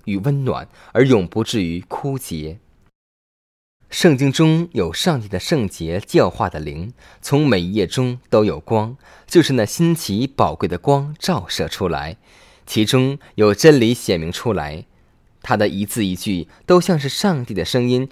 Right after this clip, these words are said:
向人说话，能适应人生的每一种境遇，而使之光明幸福。圣灵喜爱向青年人说话，并向他们展示上帝圣言的丰富和优美。那位大教师基督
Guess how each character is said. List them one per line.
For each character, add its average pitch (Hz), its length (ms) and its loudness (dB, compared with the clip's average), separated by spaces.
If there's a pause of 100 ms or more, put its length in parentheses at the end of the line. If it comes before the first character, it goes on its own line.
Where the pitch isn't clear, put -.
(100)
向 101 320 2
人 78 160 -6
说 92 240 -2
话， 87 360 -6 (260)
能 110 160 2
适 135 200 -2
应 107 140 4
人 92 160 2
生 120 160 0
的 110 80 2
每 95 200 0
一 131 80 -2
种 87 180 -6
境 104 320 -4
遇， 80 180 -6 (220)
而 143 100 4
使 147 160 -4
之 123 200 -4
光 190 260 0
明 101 220 -4
幸 117 280 -8
福。 - 380 -18 (1500)
圣 127 300 2
灵 95 300 0
喜 95 240 -4
爱 90 140 -2
向 101 260 -2
青 175 240 0
年 131 120 2
人 82 160 -2
说 110 200 -2
话， 87 360 -4 (240)
并 151 180 6
向 160 140 0
他 156 100 -2
们 165 100 0
展 82 300 -2
示 101 220 -4
上 117 260 0
帝 92 100 -2
圣 143 240 0
言 90 120 0
的 82 80 -4
丰 175 280 0
富 135 220 -4
和 92 220 -6
优 151 180 0
美。 82 300 -6 (800)
那 147 160 8
位 117 120 6
大 139 140 0
教 123 180 0
师 151 260 0
基 165 220 0
督 175 300 2